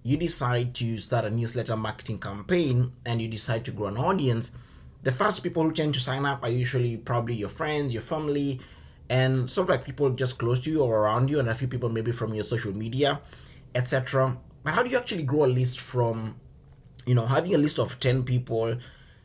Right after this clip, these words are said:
in your audience to moving up to having a list of at least a thousand people in your audience? Now, one of the most important thing about,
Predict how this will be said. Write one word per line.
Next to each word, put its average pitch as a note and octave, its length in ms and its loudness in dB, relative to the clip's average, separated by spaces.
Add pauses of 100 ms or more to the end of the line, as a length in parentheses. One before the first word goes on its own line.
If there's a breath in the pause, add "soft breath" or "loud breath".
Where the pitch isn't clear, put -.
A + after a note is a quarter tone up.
(120)
in A#2 220 2
your A2 260 2
audience A#2+ 720 2
to A2 680 -4
moving B2 420 2
up A#2+ 220 -4
to A#2 200 -4
having A#2+ 320 2
a - 20 0
list A#2+ 400 -2
of G#2+ 340 2
at C3 140 -6
least G3 320 2
a C#3 80 -2
thousand B2 400 4
people A#2 320 -2
in G#2+ 220 -4
your A2 160 -4
audience? G2+ 560 -4 (1040 loud breath)
Now, C#3 380 2 (760)
one D#3+ 220 4
of B3+ 80 4
the B3 80 2
most F#3 340 2
important D3 540 0
thing C3 240 2
about, A2+ 420 0